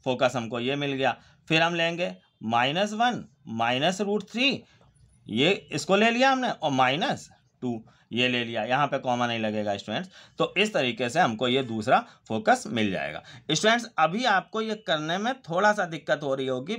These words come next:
but इसकी जब आप प्रैक्टिस करेंगे तो ये काम बहुत ही जल्दी हो जाएगा, इसमें बिल्कुल भी समय नहीं लगेगा। अब हम आते हैं लेटस रेक्टम।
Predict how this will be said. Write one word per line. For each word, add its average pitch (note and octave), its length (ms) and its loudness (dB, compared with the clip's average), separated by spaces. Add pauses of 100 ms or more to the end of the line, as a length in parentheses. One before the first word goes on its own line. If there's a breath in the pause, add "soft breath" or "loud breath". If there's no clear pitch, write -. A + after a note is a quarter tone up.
but G#3+ 200 4
इसकी - 400 -8
जब G3 180 2
आप G3 220 4
प्रैक्टिस E3 420 0
करेंगे E3+ 380 0
तो G#3+ 140 -4
ये F3+ 220 0
काम G3 380 2
बहुत D3 320 2
ही F#3+ 280 2
जल्दी F#3 400 2 (340 loud breath)
हो D3+ 140 6
जाएगा, A2 400 2 (280 soft breath)
इसमें F3+ 340 0
बिल्कुल C#3 400 0
भी F#3+ 140 4
समय E3+ 340 0 (320 soft breath)
नहीं D3+ 280 2
लगेगा। G#2+ 520 -4 (840)
अब E3+ 160 6
हम E3+ 120 4
आते E3 260 0
हैं G#3 120 2
लेटस B2+ 360 0
रेक्टम। G#2 360 -6